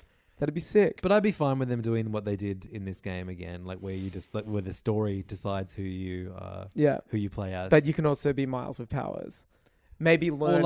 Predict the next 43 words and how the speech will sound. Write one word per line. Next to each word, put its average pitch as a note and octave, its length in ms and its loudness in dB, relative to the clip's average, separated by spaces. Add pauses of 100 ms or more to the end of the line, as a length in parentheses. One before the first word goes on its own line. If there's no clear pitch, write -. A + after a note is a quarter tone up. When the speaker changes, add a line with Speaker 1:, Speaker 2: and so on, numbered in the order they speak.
(100)
Speaker 1:
learning. - 100 -6
Speaker 2:
I D#3+ 120 -2
think, F3 180 0
yeah, D3 160 2
like, G#2+ 140 -2 (100)
I A#2+ 80 -2
think A2 140 -6
you A2 100 -2
could G#2 140 -8
just - 260 -4
use G#2+ 200 -6
the F#2+ 100 -8
story G#2 400 -6
where, F2+ 160 -8
like, F#2 160 -8
you G2+ 120 -8
play F#2+ 240 -8
as F2 140 -8
Miles F#2 320 -6
sometimes, F#2 460 -8
you F#2+ 40 -10
play F#2 220 -10
as F#2 80 -10
Peter F#2+ 300 -10
sometimes. F#2+ 600 -14
But F#2+ 180 -8
Speaker 1:
Yeah. C#3 200 -4 (220)
Speaker 2:
you're B2+ 160 4
right B2+ 120 6
though. A2+ 100 0
You, A2+ 120 0
you A#2+ 140 0
want, A#2+ 160 -2
you A2+ 80 -2
want A2+ 120 -2
upgrades F#2 360 -6
and F2+ 100 -16
stuff - 220 -12
like F#2 140 -12
that. F#2 220 -8 (280)
The B2+ 100 -4
gameplay B2+ 580 2 (300)
just A2+ 220 -8